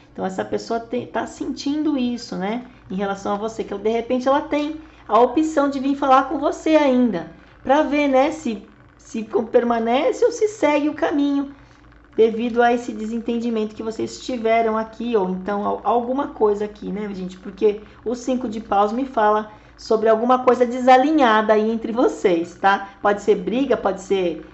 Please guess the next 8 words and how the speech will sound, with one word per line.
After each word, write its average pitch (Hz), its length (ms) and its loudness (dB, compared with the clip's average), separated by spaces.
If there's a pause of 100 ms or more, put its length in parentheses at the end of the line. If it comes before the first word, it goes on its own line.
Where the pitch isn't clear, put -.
(100)
confusão, 190 640 0
pode 208 260 0
ser 185 460 2
diferenças, 196 920 -4 (160)
né, 240 340 -2
de 190 120 -4
ideias, 196 720 0
de, 175 100 -12